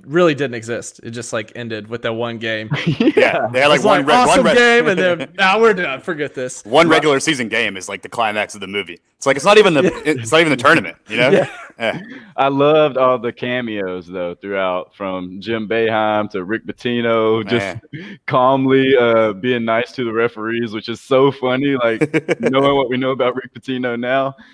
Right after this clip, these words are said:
Speaker 2: Uh,
Speaker 3: <laughs>
Speaker 2: just every time someone else popped up, uh, Larry Bird in French Lick, French Lick, Indiana. <laughs> Like,
Speaker 3: Man.
Speaker 2: oh, it was good. It was,
Speaker 3: They p-
Speaker 2: it was nostalgic.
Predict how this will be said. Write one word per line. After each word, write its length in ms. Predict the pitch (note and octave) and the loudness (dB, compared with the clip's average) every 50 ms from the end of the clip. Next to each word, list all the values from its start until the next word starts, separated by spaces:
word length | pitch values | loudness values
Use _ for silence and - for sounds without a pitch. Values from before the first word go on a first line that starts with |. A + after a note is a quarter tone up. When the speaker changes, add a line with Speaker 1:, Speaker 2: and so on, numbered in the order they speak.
| _ - _ | _ -20 _
Speaker 2:
Uh, 220 | C3+ D#3 D#3+ G2+ G2 - | -4 -2 -2 -2 -4 -6
Speaker 3:
<laughs> 100 | - A2+ | -8 -8
Speaker 2:
just 160 | A#2+ A2 - _ _ _ _ - | -8 -8 -10 _ _ _ _ 0
every 240 | B2 C3+ C3+ C#3+ C#3 | 2 2 2 2 0
time 260 | - C#3+ B2+ B2 A#2+ | 0 0 0 0 0
someone 380 | - - B2 A#2+ A#2 A2+ A2 A2 | -2 -6 -6 -4 -4 -4 -2 -2
else 180 | A2 G#2+ - | -2 -2 -4
popped 340 | - - G#2+ G2+ G2 - - | -4 -4 -4 -4 -4 -4 -4
up, 160 | G#2 G#2 - | -6 -4 -4
uh, 120 | G2 G2 F#2 | -4 -6 -4
Larry 320 | F#2+ G#2+ A2+ A#2+ A#2+ A#2+ | 0 0 2 2 2 0
Bird 360 | G#2+ A2 A2 A2+ A#2 A#2+ A2 | 0 0 0 2 0 0 0
in 120 | G#2+ G#2 G2 | -4 -6 -8
French 360 | _ A#2 A#2 A2 - - - | _ -10 -10 -10 -12 -10 -6
Lick, 240 | G2+ G#2 A2 A2 - _ _ _ | -4 -4 -4 -4 -6 _ _ _
French 300 | A2 A2 G#2+ G#2 - - | -8 -6 -6 -8 -8 -8
Lick, 200 | A2+ A2 G#2+ - | -8 -8 -6 -6
Indiana. 720 | G#2+ G#2+ G#2+ G#2 G#2 G2+ G2 G2+ G#2 G#2 G#2 A2+ C3 A#2 - | -6 -6 -4 -4 -2 -2 -2 -2 -2 -2 -2 -2 -4 -4 -4
<laughs> 40 | - | -4
Like, 200 | C3+ A#2 - G#2 | -4 -2 -2 -4
Speaker 3:
Man. 320 | G2 G2 G2 F#2+ F#2 F#2 _ - - - - _ _ B2 D#3+ F#3+ G3 G3+ F#3+ E3 _ _ _ _ _ - | -4 -4 -4 -6 -6 -10 _ -14 -14 -14 -14 _ _ _ -20 -20 -20 -20 -20 _ _ _ _ _ _ -8
Speaker 2:
oh, 380 | A2+ A2+ G#2 G2+ F#2 E2+ E2 D#2+ _ | -6 -4 -4 -4 -6 -8 -12 -18 _
it 60 | E2+ | -16
was 140 | F#2+ F#2 F2+ | -16 -14 -8
good. 260 | F#2 F#2+ F2+ E2 E2+ - - | -6 -4 -4 -4 -6 -4 -2
It 60 | A#2 | 0
was, 100 | A#2+ A#2+ | 0 2
Speaker 3:
They 40 | A#2 | 0
p- 100 | - - | -2 -6
Speaker 2:
it 60 | A#2 | -8
was 140 | A#2+ A#2 G#2 | -10 -6 -6
nostalgic. 600 | A2+ G#2+ - - G#2+ G2+ F#2+ F2+ - D#2 C#2+ | -8 -8 -2 0 2 2 2 0 -2 -6 -16